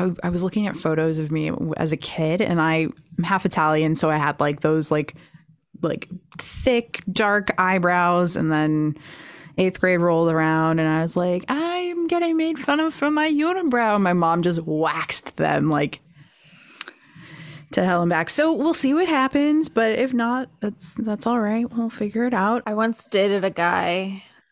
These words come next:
Speaker 2: um,
Speaker 1: Uh-oh.
Speaker 2: my first serious boyfriend
Speaker 1: <laughs>
Speaker 2: on Staten Island, shout out Nick,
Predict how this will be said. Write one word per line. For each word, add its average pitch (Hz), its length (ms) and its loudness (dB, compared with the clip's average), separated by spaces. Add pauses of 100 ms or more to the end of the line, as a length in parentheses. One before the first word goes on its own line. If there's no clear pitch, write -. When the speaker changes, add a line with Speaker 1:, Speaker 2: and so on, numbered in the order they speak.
(160)
Speaker 2:
um, 175 180 2
Speaker 1:
Uh-oh. 165 120 2
Speaker 2:
my 175 80 0
first 185 320 -4
serious 175 460 -2
boyfriend 165 800 -4
Speaker 1:
<laughs> - 40 -20
Speaker 2:
on 160 180 -2
Staten 160 380 -2
Island, 165 360 -2
shout 165 240 -4
out 165 220 -4
Nick, 170 500 -4